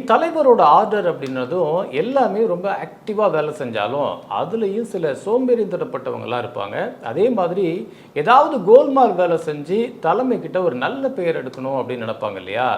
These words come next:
அப்படி ஒரு சில இடத்துல மொத்தமா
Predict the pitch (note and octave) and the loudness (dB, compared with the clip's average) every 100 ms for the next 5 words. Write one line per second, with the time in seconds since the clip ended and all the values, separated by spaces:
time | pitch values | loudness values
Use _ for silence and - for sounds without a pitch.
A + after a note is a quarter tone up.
0 | - - - - - D#3 - B3+ A3+ - | -6 -16 -20 -4 0 0 2 0 0 -2
1 | B2 F#3 A#3+ C4 A3 E3 E3 F3+ F3+ C#3 | -2 -2 0 0 2 0 -2 -2 0 0
2 | C#3+ E3+ C#3+ A3 A3+ - C#4+ C4+ | -2 -4 -2 0 0 2 2 2